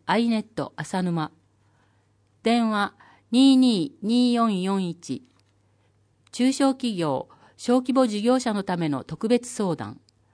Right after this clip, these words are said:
新型コロナウイルス感染症の影響を受けている事業者向けに、市と県よろず支援拠点が連携し、国や県の事業者支援制度や経営の相談を行います。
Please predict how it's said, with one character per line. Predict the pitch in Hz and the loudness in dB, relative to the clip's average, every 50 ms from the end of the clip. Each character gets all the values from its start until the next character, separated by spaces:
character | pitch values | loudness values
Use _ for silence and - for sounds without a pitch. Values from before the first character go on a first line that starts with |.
| _ _ _ _ _ _ _ _ _ _ _ _ _ _ | _ _ _ _ _ _ _ _ _ _ _ _ _ _
新 | - - - 254 269 | -14 -4 0 2 2
型 | 269 269 262 254 | 2 2 2 0
コ | 254 - 233 | -2 0 0
ロ | 226 | 0
ナ | 247 262 254 247 | 2 2 4 4
ウ | 254 247 | 2 2
イ | 247 | 0
ル | 233 226 220 | 0 -2 -6
ス | - - | -6 -14
感 | - - 220 240 247 240 | -8 -4 -4 -4 -4 -2
染 | - 254 254 247 | 0 0 0 0
症 | 254 247 240 233 | 0 0 -2 0
の | 214 | 0
影 | 202 196 196 196 | 0 -2 -2 -4
響 | 196 - 185 170 | -4 -4 -2 0
を | 165 | 0
受 | 170 170 202 196 | 0 -2 -4 -2
け | 202 | 0
て | 202 185 | 0 0
い | 175 165 | 0 0
る | 160 160 | 0 -2
事 | 143 151 175 | -4 -6 -4
業 | 180 220 226 233 | -2 -2 -2 -2
者 | 226 - 208 | -2 -4 -6
向 | 196 190 | -6 -6
け | - 180 160 | -4 -4 -2
に、 | 143 135 135 - _ _ _ _ _ _ _ _ _ _ | -2 -2 -4 -8 _ _ _ _ _ _ _ _ _ _
市 | - - - | -20 -18 -2
と | - 220 165 - - - _ _ _ _ _ _ _ - | 0 2 2 2 -2 -6 _ _ _ _ _ _ _ -2
県 | 262 269 247 220 | 0 2 2 2
よ | 185 180 185 | 2 2 2
ろ | 226 240 | 2 2
ず | 233 233 | 0 -2
支 | 220 - 220 233 | -4 -2 -2 0
援 | 233 233 226 | 0 0 0
拠 | - 220 208 | -2 -4 -2
点 | - 202 190 185 | -2 -2 -2 0
が | 165 160 | -2 -2
連 | 160 165 170 180 190 180 | -2 -2 -2 -2 -4 -4
携 | - 170 165 160 | -4 -4 -4 -4
し、 | 160 - - 143 139 - - _ _ _ _ _ _ _ _ _ _ | -6 -6 -6 -6 -6 -6 -8 _ _ _ _ _ _ _ _ _ _
国 | - - 220 220 214 | -4 -2 0 2 2
や | 202 185 185 | 2 0 -2
県 | - - 262 277 262 | -2 0 2 4 4
の | 240 202 | 2 2
事 | 165 180 196 | -2 -4 -2
業 | 208 226 214 208 | 0 2 0 0
者 | 202 - 196 190 | -2 -4 -6 -6
支 | - - - | -4 -4 -2
援 | 220 220 214 208 | -2 -2 -2 -2
制 | - 208 196 180 | -2 -2 -4 -2
度 | 170 165 | -2 -2
や | 143 135 123 - - - _ _ _ | -2 -2 -4 -6 -10 -20 _ _ _
経 | - 240 240 247 254 | 0 2 4 4 4
営 | 254 | 4
の | 247 240 | 2 0
相 | 233 - 233 220 220 | 0 -2 -2 -2 -2
談 | 208 202 196 208 220 | -2 -2 -4 -4 -4
を | 220 | -6
行 | - - 180 | -6 -6 -6
い | 175 160 156 147 | -4 -4 -4 -6
ま | 135 135 | -8 -10
す。 | 147 - - | -12 -16 -20